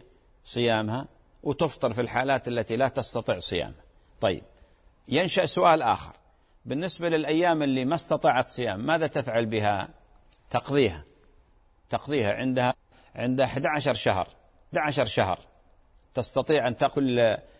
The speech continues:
شهر يوم، أعتقد بأنها تستطيع أنها، يعني، يو-، كل، عفوا، كل، آه، كل أسبوع، قصدي، يومين، يوم، يوم، كل أسبوع يوم،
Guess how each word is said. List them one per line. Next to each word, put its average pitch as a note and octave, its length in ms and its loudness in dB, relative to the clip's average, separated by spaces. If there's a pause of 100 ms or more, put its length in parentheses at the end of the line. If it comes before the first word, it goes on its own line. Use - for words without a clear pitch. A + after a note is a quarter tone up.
شهر B2 320 2
يوم، C#3 360 2 (500)
أعتقد C3 460 0
بأنها C3+ 340 0
تستطيع B2+ 600 0
أنها، A#2+ 400 -2 (360)
يعني، B2+ 280 2
يو-، C#3 180 0
كل، C#3+ 200 -2
عفوا، C3 260 -2
كل، B2 500 2 (420)
آه، A2+ 220 0
كل B2 240 -4
أسبوع، C3 380 2
قصدي، - 520 -4 (320)
يومين، C3+ 480 2 (460)
يوم، C3+ 400 2
يوم، C3 300 0
كل D3 220 -2
أسبوع C3 360 0
يوم، B2+ 320 6